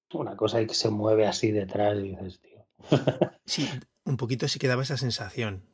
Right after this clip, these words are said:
Speaker 2: incluso con el propio, eh, sprite de la imagen del personaje,
Speaker 1: ¿Verdad?
Speaker 2: una pequeña dis-, disociación, sí, del,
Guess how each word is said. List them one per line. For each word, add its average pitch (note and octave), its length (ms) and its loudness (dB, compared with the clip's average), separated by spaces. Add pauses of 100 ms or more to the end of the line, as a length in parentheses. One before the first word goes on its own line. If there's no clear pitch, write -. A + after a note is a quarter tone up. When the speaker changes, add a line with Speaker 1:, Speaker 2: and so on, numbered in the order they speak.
Speaker 2:
incluso A2 420 -6
con A2 140 0
el G#2 100 0
propio, B2+ 480 2
eh, A#2+ 180 2
sprite A2+ 440 0
de G#2+ 300 2
la A2 100 2
imagen A2 280 0
del G#2+ 200 -2
personaje, A2+ 480 2
Speaker 1:
¿Verdad? A#2 180 6
Speaker 2:
una A2 180 4
pequeña A#2+ 320 4
dis-, A#2 300 4
disociación, C3 1120 2
sí, A#2+ 220 -8
del, A2 420 -6